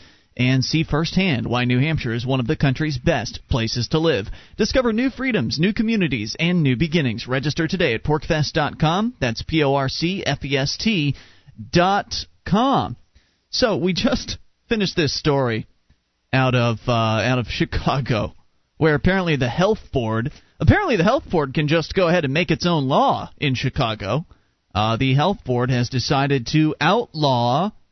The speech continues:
the little teeny baggies that you might have seen. I don't know if you've never, if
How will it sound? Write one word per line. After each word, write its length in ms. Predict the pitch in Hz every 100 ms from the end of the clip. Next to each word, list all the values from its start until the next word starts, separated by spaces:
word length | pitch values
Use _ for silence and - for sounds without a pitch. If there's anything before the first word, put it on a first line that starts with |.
| _ _ _
the 160 | 143 185
little 220 | 220 233
teeny 340 | - 262 285
baggies 640 | 240 226 285 339 180 131 -
that 180 | 131
you 120 | 151 156
might 160 | 165
have 80 | 165
seen. 360 | - 180 175 180
I 60 |
don't 80 | 190
know 80 | 139
if 80 | 127
you've 140 | 151
never, 200 | 170
if 60 | 151